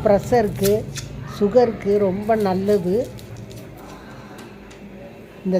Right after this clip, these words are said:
சட்னி வந்து நல்லா டேஸ்டா இருக்கும். இது முட்டையிலையும் போட்டு செய்யலாம், சாம்பார் போட்டு, அ, சாம்பார்ல போடலாம், காய்க்கு பதிலா இதவே போடலாம், கூட்டு வைக்கலாம், பொரியல் பண்ணலாம்.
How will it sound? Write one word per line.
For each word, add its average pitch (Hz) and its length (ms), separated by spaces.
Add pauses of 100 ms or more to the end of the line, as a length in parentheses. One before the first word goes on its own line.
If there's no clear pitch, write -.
சட்னி 220 400
வந்து 214 320
நல்லா 190 340
டேஸ்டா 196 560
இருக்கும். 185 460 (520)
இது 185 160
முட்டையிலையும் 226 800
போட்டு 196 300
செய்யலாம், 185 680
சாம்பார் 196 720
போட்டு, 175 460 (400)
அ, 190 40 (460)
சாம்பார்ல 202 540
போடலாம், 175 600 (760)
காய்க்கு 214 460
பதிலா 185 420 (280)
இதவே 196 320
போடலாம், 180 600 (1120)
கூட்டு 254 340
வைக்கலாம், 180 600
பொரியல் 214 460
பண்ணலாம். 175 580